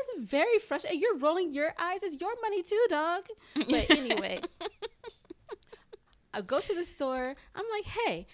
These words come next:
Speaker 1: I'm just gonna get some fresh vegetables because that's good for my family." And I have this man here who's quote unquote cutting. And then it's seventy-five dollars. I go and I buy meat. You just buy one little bit of ground beef. It's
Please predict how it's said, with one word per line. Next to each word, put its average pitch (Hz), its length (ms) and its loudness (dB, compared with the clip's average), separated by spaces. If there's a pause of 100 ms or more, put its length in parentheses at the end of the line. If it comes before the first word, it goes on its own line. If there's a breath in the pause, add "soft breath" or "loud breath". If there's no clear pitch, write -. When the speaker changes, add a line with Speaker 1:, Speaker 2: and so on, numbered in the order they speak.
(180 soft breath)
Speaker 1:
I'm 427 140 -2
just 339 160 -6
gonna 214 180 -4
get 196 340 -6
some 185 200 -4
fresh 190 380 0
vegetables 202 760 -2
because 220 300 -4
that's 190 200 0
good 190 240 0
for 196 180 -2
my 180 220 -2
family." 196 560 -4 (180 loud breath)
And 208 80 -6
I 190 80 -2
have 208 200 -2
this 185 180 -2
man 185 340 -4
here 233 260 -2
who's 214 200 -4
quote 202 240 -2
unquote 190 420 -2
cutting. 220 300 -4
And 302 80 -10 (320 loud breath)
then 466 680 -4
it's 349 100 -6
seventy-five 349 560 0
dollars. 277 440 -2 (180 soft breath)
I 233 120 -4
go 247 300 -4
and 269 100 -4
I 269 60 -2
buy 269 260 -2
meat. 254 280 -6
You 311 80 -4
just 415 200 -4
buy 349 160 0
one 392 480 0
little 392 220 2
bit 381 140 0
of 370 120 -4
ground 381 320 0
beef. 381 360 2
It's 427 240 -2